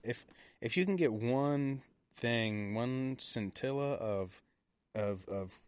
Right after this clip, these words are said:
advice from me as, as an, an attorney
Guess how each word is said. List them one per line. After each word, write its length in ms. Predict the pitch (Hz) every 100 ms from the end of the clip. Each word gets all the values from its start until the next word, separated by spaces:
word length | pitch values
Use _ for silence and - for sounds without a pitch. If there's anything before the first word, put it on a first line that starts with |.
| _ _ -
advice 500 | 113 98 107 131 139
from 260 | - 123 127
me 300 | 131 139 - - - _ _ _ _
as, 360 | - 113 131 120
as 340 | - 113 123
an, 160 | 127 120 -
an 140 | 110
attorney 680 | 104 - 123 131 135 139